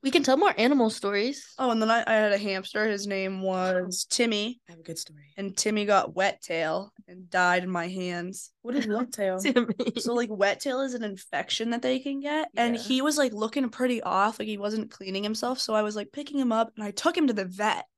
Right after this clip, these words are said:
Speaker 2: Who takes a hamster to a vet? I did, 'cause I loved Timmy. This was last summer. And, um, they were like, "He has wet tail. Like, he probably won't live much longer." So I put him in my hand, and I'm driving him back home.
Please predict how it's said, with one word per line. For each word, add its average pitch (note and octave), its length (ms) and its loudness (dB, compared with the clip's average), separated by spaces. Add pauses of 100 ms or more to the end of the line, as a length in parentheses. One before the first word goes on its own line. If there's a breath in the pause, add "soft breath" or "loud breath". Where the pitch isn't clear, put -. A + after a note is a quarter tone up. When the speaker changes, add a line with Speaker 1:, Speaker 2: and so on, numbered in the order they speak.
(420)
Speaker 2:
Who D4 100 -16
takes D4 240 -2
a A3+ 60 -2
hamster G#3+ 400 -2
to G3+ 140 -8
a F3+ 60 -2
vet? F#3 320 -4 (300)
I A3 160 2
did, - 140 -8
'cause - 120 -12
I G3 60 -6
loved G3 320 -8
Timmy. G#3 340 -14 (140)
This B3+ 140 -2
was D4+ 120 0
last - 260 -4
summer. - 340 -8 (560)
And, A3 640 4
um, G3+ 260 2
they A3 100 6
were A3 120 6
like, G#3+ 240 2
"He B3 320 -4
has A#3 240 2
wet G3 300 -2
tail. F#3 220 -2
Like, F#3 140 -6
he A#3 140 -10
probably G#3+ 580 -4
won't G3 300 -4
live F#3 240 -2
much F3+ 240 -8
longer." F3+ 420 -4 (320 loud breath)
So - 160 0
I G3 120 4
put A#3 260 -2
him C4 120 4
in A3 120 0
my A3 120 4
hand, G3+ 360 -2
and F#3+ 100 -2
I'm G3 100 0
driving G#3 300 0
him G#3+ 140 -4
back G3 260 -4
home. F3+ 380 -6